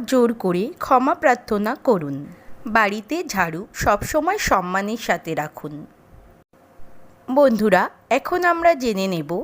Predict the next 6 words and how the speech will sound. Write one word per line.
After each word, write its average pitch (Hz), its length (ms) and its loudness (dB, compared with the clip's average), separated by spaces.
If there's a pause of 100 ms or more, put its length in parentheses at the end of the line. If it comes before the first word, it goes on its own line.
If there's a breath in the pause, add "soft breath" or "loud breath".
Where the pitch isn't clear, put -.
(400 loud breath)
ঝাড়ু 285 380 2
কেনার 202 440 -2 (280 soft breath)
সেরা 339 420 4
দিন 277 220 0 (120)
কবে। 165 340 0 (640 loud breath)
বাস্তুশাস্ত্র 302 840 0